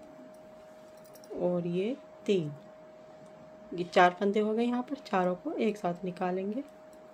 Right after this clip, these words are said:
फिर एक चेन बनाएंगे, फिर एक चेन बनाएंगे, ये दो चेन हो गई। फिर से ये next में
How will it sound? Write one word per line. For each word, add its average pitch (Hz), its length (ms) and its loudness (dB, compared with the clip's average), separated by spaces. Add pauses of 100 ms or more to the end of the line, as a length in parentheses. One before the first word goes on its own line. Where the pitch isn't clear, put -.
(320)
फिर 196 140 6
एक 190 160 8
चेन 185 280 8
बनाएंगे, 208 520 4 (720)
फिर 220 160 10
एक 185 180 8
चेन 170 260 2
बनाएंगे, 160 400 -2
ये 165 120 -2
दो 190 200 8
चेन 220 280 4
हो 233 80 2
गई। 285 180 0 (600)
फिर 202 180 8
से 220 180 4
ये 240 240 6
next 202 460 6
में 262 220 4